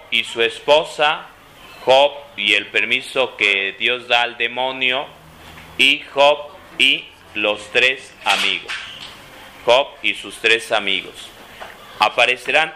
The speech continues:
<clears throat> en gran parte del, del libro de Job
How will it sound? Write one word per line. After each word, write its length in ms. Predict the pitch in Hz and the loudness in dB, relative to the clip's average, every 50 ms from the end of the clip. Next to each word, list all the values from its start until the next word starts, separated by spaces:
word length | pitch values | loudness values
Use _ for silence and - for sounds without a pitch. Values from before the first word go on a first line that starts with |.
| - - - | -16 -4 0
<clears throat> 760 | 120 123 123 120 - - - - - - _ _ _ _ _ | 0 2 2 2 0 0 -2 -6 -12 -20 _ _ _ _ _
en 140 | 131 123 120 | -2 -2 0
gran 320 | 117 127 135 143 147 - - | 2 2 2 0 -2 -2 0
parte 360 | 135 135 135 - - 123 110 | 0 0 0 -2 -6 -4 -2
del, 360 | 107 104 101 98 98 95 90 | 0 0 0 -2 -6 -12 -6
del 160 | - 101 101 | -4 -4 -2
libro 260 | 104 117 120 123 139 | -2 -4 -4 -4 -4
de 140 | 139 147 151 | -4 -4 -8
Job 300 | - - 139 139 139 143 | -4 0 2 2 2 2